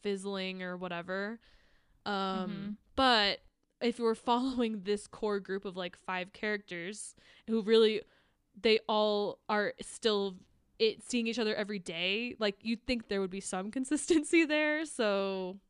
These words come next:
Speaker 2: Yeah.
Speaker 1: I don't know.
Speaker 2: I feel like my main takeaway is, like,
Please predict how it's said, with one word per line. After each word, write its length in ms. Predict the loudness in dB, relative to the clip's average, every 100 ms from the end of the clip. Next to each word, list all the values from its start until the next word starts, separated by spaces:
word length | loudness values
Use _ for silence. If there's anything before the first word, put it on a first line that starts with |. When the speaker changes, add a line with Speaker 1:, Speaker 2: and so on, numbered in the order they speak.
| _ _
Speaker 2:
Yeah. 440 | 0 2 2 0 0
Speaker 1:
I 140 | 0
don't 160 | -2 -6
know. 260 | -8 -10 -2 2
Speaker 2:
I 120 | 2
feel 280 | 2 -2 0
like 400 | -2 -2 -10 _ _ _ -12
my 220 | 0 0 0
main 200 | -4 -4
takeaway 440 | -6 -4 -2 -2
is, 160 | -2 -6 -4
like, 320 | -4 -6